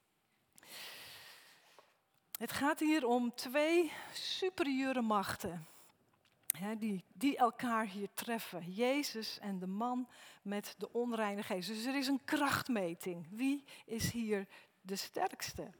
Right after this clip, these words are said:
Nou, eerst even kijken, waar is Jezus eigenlijk op dat moment? Hij is dus het meer overgestoken. En, eh, en dan is hij in dat oranje gebied wat de Decapolis genoemd wordt, of Decapolis.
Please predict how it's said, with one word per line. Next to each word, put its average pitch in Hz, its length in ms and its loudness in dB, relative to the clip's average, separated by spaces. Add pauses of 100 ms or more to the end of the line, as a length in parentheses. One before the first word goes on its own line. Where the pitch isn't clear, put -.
(880)
Nou, 214 140 -2
eerst - 260 2
even 269 400 0
kijken, 311 480 -2
waar 262 260 4
is - 260 0
Jezus 220 560 2
eigenlijk 196 640 -2
op 190 180 -8
dat 190 180 -2
moment? 180 720 -4 (400)
Hij 220 120 -2
is 269 80 -2
dus 214 200 -4
het 185 120 -12
meer 277 360 0
overgestoken. 294 1120 2 (880)
En, 226 400 2
eh, 202 320 2
en 220 80 2
dan 220 220 2
is 311 200 2
hij 269 140 4
in 240 140 2
dat 214 340 0
oranje 262 540 2
gebied 240 560 0
wat 226 300 -2
de 202 180 -2
Decapolis 220 840 0
genoemd 196 640 -2
wordt, 170 320 -6
of 175 160 -10
Decapolis. 208 1120 -2